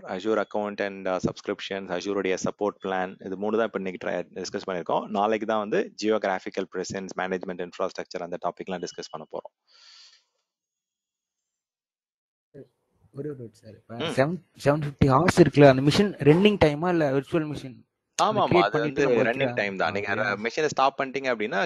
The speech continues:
Speaker 1: compute usage இருக்காதுல்ல, அப்ப வந்து compute cost வராது. But storage யூஸ் பண்றதுனால storage cost மட்டும் accumulate ஆயிட்டு இருக்கும். So, அப்ப வந்து underlying ஸ்டோரேஜுக்கான free டியரை நீங்க பாக்குற மாதிரி இருக்கும். Running cost தான் அது.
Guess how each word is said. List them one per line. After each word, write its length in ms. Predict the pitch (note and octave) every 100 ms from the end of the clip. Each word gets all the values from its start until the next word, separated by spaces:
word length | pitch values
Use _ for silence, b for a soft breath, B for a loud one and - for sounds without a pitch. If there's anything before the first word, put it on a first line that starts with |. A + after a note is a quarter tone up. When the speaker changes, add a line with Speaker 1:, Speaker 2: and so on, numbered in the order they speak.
| -
Speaker 1:
compute 360 | B2 B2+ C#3 A#2
usage 360 | A2 A2 F#2+ E2
இருக்காதுல்ல, 440 | - F2 C3+ A2
அப்ப 200 | G2 G2+
வந்து 200 | G2+ B2 -
compute 260 | A2 C3+ -
cost 200 | G2+ F2
வராது. 280 | F#2 F2 C#3+
But 180 | F3+ D3+ - -
storage 440 | C#3+ D3 B2+ A#2+
யூஸ் 180 | - A2+
பண்றதுனால 460 | A2 A2 G#2 D#3 G3
storage 240 | D3+ D#3 D3 -
cost 200 | A#2 -
மட்டும் 240 | G#2+ G#2
accumulate 380 | F#2+ G2 F#2 E2
ஆயிட்டு 140 | D#2 -
இருக்கும். 300 | D#2 E2 -
So, 140 | -
அப்ப 140 | G#2+ G#2+
வந்து 180 | A2 D3
underlying 460 | A2+ A#2 A#2 A2+ -
ஸ்டோரேஜுக்கான 640 | A#2 C3 A2+ G#2+ G#2 D#3+ A3+ b b b -
free 160 | C3 A#2+
டியரை 220 | A2 G2
நீங்க 200 | F2+ E2+
பாக்குற 260 | E2+ E2 E2+
மாதிரி 200 | E2 D#2
இருக்கும். 260 | D#2 - - _ _
Running 260 | A#2 C#3+ C#3
cost 220 | G#2+ - D#2+
தான் 120 | D2
அது. 140 | -